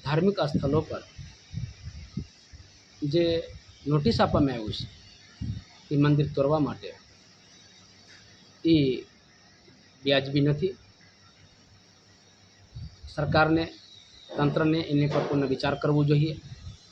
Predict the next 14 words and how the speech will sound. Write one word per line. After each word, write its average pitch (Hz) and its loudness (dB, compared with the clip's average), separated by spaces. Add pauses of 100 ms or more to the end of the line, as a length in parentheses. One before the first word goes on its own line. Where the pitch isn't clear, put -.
(680)
આ 151 0 (840)
ધાર્મિક 170 2 (100)
સ્થળોમાં 143 0 (680)
હજારો 151 2 (720)
સાધુ 143 0
સંતો 147 0
અને 135 2
સમાજોને 131 0 (1120)
લાગણી 139 4
છે 196 0 (880)
અને 226 2
એ 233 4 (360)
સ્થળ 240 2 (1800)
અતિ 196 2